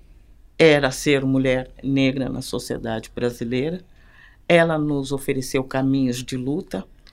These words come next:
ela nos, nos ofereceu ferramentas de afirmação. Então, a grande referência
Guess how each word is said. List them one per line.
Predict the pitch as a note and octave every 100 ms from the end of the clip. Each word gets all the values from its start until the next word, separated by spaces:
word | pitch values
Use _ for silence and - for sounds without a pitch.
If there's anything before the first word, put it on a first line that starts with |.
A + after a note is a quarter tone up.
| - - - -
ela | - D#3 D#3 D#3
nos, | D3+ D3 D3 C#3 - - - - - - - -
nos | D#3+ D#3 D#3 D3+
ofereceu | D#3 D3+ C#3 C#3 D3+
ferramentas | C#3+ C#3 C#3+ C#3+ D3 D3+ D#3+ D3+
de | -
afirmação. | C#3+ - D3 C3+ B2 - C3+ F3 - - - - - - - - - - - - - - - -
Então, | C#3 - C#3 D3+ E3 - - - - - - _ _ _ _ _ _ _ _ - _ _ _ _ _ _ - _ -
a | D3+ C#3+
grande | C3+ D3+ E3+ G#3+
referência | E3+ D#3 D3+ D3+ C3+ C3+ C3+ - A2